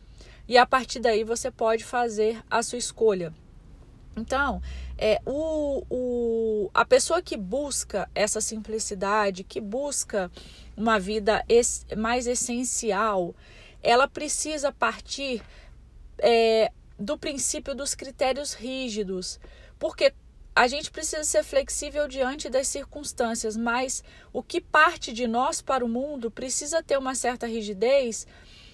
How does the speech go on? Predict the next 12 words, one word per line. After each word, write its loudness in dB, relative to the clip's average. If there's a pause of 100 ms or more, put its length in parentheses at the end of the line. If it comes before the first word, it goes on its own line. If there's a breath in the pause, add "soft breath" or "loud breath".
(140 loud breath)
na 4
seleção. 2 (720 soft breath)
Porque, 2
gente, 0
não 0
nos -6
enganemos, -2 (320 soft breath)
existem -2 (140)
muitas 0
distrações. -4 (600 soft breath)
E 2
aí, 4